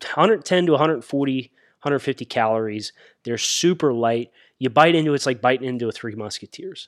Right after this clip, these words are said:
Soft in the middle, uh, but very, very good amount of flavors. They got a wide range of flavors, you know, fruit flavors, dessert flavors, uh, chocolate, you name it.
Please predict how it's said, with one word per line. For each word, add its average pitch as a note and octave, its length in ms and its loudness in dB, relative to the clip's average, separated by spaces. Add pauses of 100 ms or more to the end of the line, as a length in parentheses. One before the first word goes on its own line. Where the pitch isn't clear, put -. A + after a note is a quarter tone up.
(140)
Soft - 580 2
in C3+ 120 -2
the C3 60 -4
middle, B2 520 -2 (500)
uh, G#2+ 240 -8 (160)
but A2+ 320 -2
very, C3+ 420 4
very C3+ 260 2
good B2 160 -2
amount A2+ 200 -2
of G#2 80 -10
flavors. A#2 320 -4
They A2+ 80 -6
got G2 140 -8
a - 20 -8
wide A2 400 0
range A2+ 300 -4
of G#2+ 80 -6
flavors, A2+ 520 -6
you - 60 -18
know, - 60 -20
fruit - 320 -12
flavors, A2+ 420 -6
dessert G#2+ 380 -6
flavors, G#2+ 500 -8 (540)
uh, G2 260 -16
chocolate, A#2 640 0 (280)
you C3 280 0
name B2 300 0
it. F2 100 -16